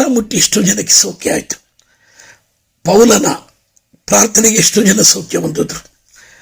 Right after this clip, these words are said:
ಹಾಗೆ ನಾವು ಏನು ಅಂದ್ರೆ, ಸಂತ ಸಬಾಸ್ಟಿಯನ್‌ರವರೇ, ಸಂತ ಅಂತೋಣಿಯವರೇ, ನಮಗಾಗಿ ಪ್ರಾರ್ಥಿಸಿರಿ. ನಾವು ಯಾವ ಸಂತರನ್ನು ಆರಾಧನೆ ಮಾಡೋದಿಲ್ಲ, ಅವರನ್ನ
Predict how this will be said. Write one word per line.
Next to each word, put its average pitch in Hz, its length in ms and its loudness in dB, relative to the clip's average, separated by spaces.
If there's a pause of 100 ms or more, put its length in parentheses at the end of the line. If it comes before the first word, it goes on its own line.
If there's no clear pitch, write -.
(560)
ಹಾಗೆ 240 640 0 (480)
ನಾವು - 160 -6
ಏನು 240 300 4
ಅಂದ್ರೆ, 202 260 2 (520)
ಸಂತ 196 280 0
ಸಬಾಸ್ಟಿಯನ್‌ರವರೇ, 185 1160 0 (300)
ಸಂತ 208 300 0
ಅಂತೋಣಿಯವರೇ, 180 880 2 (340)
ನಮಗಾಗಿ 170 580 4
ಪ್ರಾರ್ಥಿಸಿರಿ. - 880 -2 (800)
ನಾವು 180 200 2
ಯಾವ 226 300 2
ಸಂತರನ್ನು 233 640 2
ಆರಾಧನೆ 190 800 -2
ಮಾಡೋದಿಲ್ಲ, 170 540 0 (720)
ಅವರನ್ನ 180 240 2